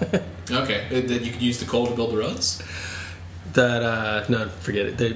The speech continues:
Speaker 1: you know, I was making an allusion to the railroad.
Speaker 2: Ah, they do have a railroad as well.
Speaker 1: That's true.
Speaker 2: Long Island Railroad.
Speaker 1: The L I, uh, do you say L I R R? Do you say L I double R?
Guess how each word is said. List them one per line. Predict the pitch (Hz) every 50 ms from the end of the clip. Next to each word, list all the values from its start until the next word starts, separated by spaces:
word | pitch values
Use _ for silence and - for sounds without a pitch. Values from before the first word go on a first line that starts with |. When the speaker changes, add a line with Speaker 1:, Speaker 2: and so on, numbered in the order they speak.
| - -
Speaker 1:
you | - 185 151
know, | 139 120
I | 120
was | 120 110 117
making | 139 123 120 120 117
an | 113 110
allusion | 107 107 113 113 107 104 107 98
to | - - 107 104 104 101 - - - - - - - - -
the | 127
railroad. | 101 98 104 104 101 104 98 95 92 98 98 - - - - - - - - - - -
Speaker 2:
Ah, | 117 123 135 - - - - - - - - - 101 - - -
they | 131 131
do | 151 156 156 156
have | 143 139
a | 131
railroad | 131 139 143 127 113 107
as | 104 -
well. | 123 117 98 - - - - - - - - - - - - - - - - - - - - - - - - - - - - - 87 -
Speaker 1:
That's | 131 123 -
true. | - - 127 113 - - - - - - - -
Speaker 2:
Long | 120 110 110 110 110 -
Island | 104 117 113 107 98 98
Railroad. | 113 117 117 110 95 82 85 - - - - - - - - - - - - - - - - - - - - - - - - -
Speaker 1:
The | - 139 131 123 120 -
L | 131 131 131 131
I, | 127 127 123 123 123 123 123 120 117 113 104 92 - - - - - - - - - - - - - - - -
uh, | 135 127
do | 120 123
you | 131 127
say | - 160 156
L | 156 151 160
I | 165 165 165 165
R | 160 165
R? | 82 82 - 175 - 175 165 -
Do | - 113
you | 113 113 104
say | 92 - 107 110 107 104 101 101 101 101 95 92 87 - - - - - - - - - -
L | 110 104
I | 104 107 104
double | 98 - 107 104 107 101
R? | 98 92 92